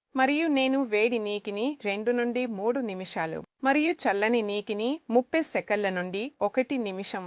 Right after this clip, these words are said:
వరకు మార్చడం గురించి ప్రోత్సహించడం ఇష్టం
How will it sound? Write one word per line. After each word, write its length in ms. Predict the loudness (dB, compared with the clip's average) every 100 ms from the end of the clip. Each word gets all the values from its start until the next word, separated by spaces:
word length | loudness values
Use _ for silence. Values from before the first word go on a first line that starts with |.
| -4
వరకు 280 | -2 2 0 0 _ _ _ _ -2
మార్చడం 540 | 2 2 4 4 6 6 4
గురించి 400 | 0 -4 -6 -6 -8 _ _ _ _ 6
ప్రోత్సహించడం 840 | 6 6 2 2 2 2 2 0 0 -2
ఇష్టం 300 | -2 -4 -4